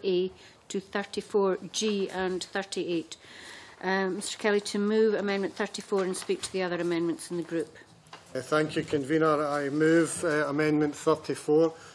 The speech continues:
Speaker 2: Again, this, uh, this seeks to address the fact that we've had a real growth in the size of the private rented sector, and, uh, short tenancies, uh, are a major issue that, uh, faces, uh, face many people in that sector.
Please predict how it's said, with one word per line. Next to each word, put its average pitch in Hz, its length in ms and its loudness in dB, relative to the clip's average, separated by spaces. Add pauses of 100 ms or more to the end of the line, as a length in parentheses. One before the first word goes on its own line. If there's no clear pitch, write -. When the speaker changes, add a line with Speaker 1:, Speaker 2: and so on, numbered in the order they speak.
(120)
Speaker 2:
Again, 151 260 4
this, 151 220 2
uh, 147 100 4 (400)
this 147 140 0
seeks 170 360 0
to 151 200 2
address 143 420 0
the 131 140 -6
fact 147 260 0
that 143 80 -6
we've 135 140 -6
had 131 100 -10
a 139 80 0
real 143 160 0
growth 147 640 2
in 139 160 -4
the 135 80 -4
size 147 460 4
of 139 180 0
the 131 80 -4
private 139 440 0
rented 143 380 -4
sector, 143 540 -2 (460)
and, 139 500 0 (100)
uh, 131 220 -2 (360)
short - 520 0
tenancies, 143 800 -2 (360)
uh, 131 360 -2 (340)
are 131 300 -6
a 127 40 -4
major 139 440 -2
issue 139 300 -2
that, 135 280 -2 (180)
uh, 123 440 -6
faces, 135 640 -4
uh, 135 240 -10
face 151 360 -2
many 143 220 -2
people 135 380 -6
in 143 100 -4
that 143 220 -4
sector. 139 500 -6